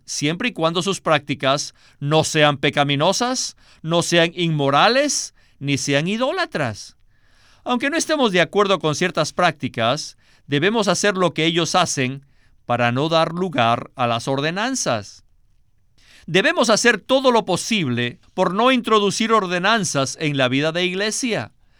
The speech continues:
Las ordenanzas aluden a las diversas formas de vivir y de adorar. Cada persona tiene su propia manera de vivir.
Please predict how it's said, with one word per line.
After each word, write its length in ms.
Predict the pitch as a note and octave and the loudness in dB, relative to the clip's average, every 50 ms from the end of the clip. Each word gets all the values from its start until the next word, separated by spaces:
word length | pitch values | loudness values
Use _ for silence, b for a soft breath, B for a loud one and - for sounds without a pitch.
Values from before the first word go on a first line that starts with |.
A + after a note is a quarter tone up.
| b b b b b | b b b b b
Las 240 | b F#3+ G3+ G3 - | b 0 2 2 4
ordenanzas 640 | A3 G#3+ G3 G#3+ A3 C4 C#4 B3+ - A#3+ G#3+ - | 2 2 2 2 0 0 0 0 0 0 0 2
aluden 360 | F#3 F3+ G3+ A3+ A3+ A#3 G#3+ G3+ | 0 0 0 -2 -2 -2 -2 0
a 60 | F3 | 0
las 200 | E3 D#3 C#3+ C3 | 2 0 0 0
diversas 520 | C#3 D#3 F#3+ A3+ A3 - G3+ F3+ - - | -2 -2 0 0 0 0 -2 -2 -4 -4
formas 460 | - G3 G3+ G3+ F#3+ F#3+ F#3 F3+ D3 | -4 -2 -2 0 0 0 0 0 0
de 160 | C#3 D3+ D3 B2+ | 0 0 0 2
vivir 560 | C3+ C3 B2+ A#2+ D3 F#3+ A3 A#3 A#3+ A#3 - - | 2 0 0 0 0 0 0 0 0 -2 -4 -6
y 160 | A3 A3 A3 | -6 -6 -4
de 160 | G3+ G#3+ G#3+ | -2 -2 0
adorar. 720 | G#3 G3+ G3+ G3+ G3 G3+ G3 G#3 G#3 F#3 - D#3+ F3 E3+ _ _ _ _ _ _ _ _ _ _ _ _ _ | 0 0 -2 -2 -4 -4 -4 -4 -4 -6 -6 -10 -18 -20 _ _ _ _ _ _ _ _ _ _ _ _ _
Cada 280 | - B3+ C#4 C4+ C4 | -4 0 0 0 2
persona 460 | C4 G#3+ F3+ F3 - A#3+ B3 G#3 - D#3+ | 2 0 -2 0 0 0 0 0 0 -2
tiene 240 | - E3 E3+ E3 | -2 -2 -2 0
su 140 | - - C#3 | 0 -2 -4
propia 320 | - D#3 F3 E3+ F#3+ E3 D3 | -4 -4 -6 -4 -4 -2 -2
manera 320 | C3+ B2+ C3+ D3+ E3+ F3 | -2 -2 -4 -4 -4 -4
de 120 | F3 F3 | -4 -4
vivir. 440 | F3+ F#3 F3+ A3 B3+ F4 - - _ | -6 -6 -6 -8 -8 -8 -10 -12 _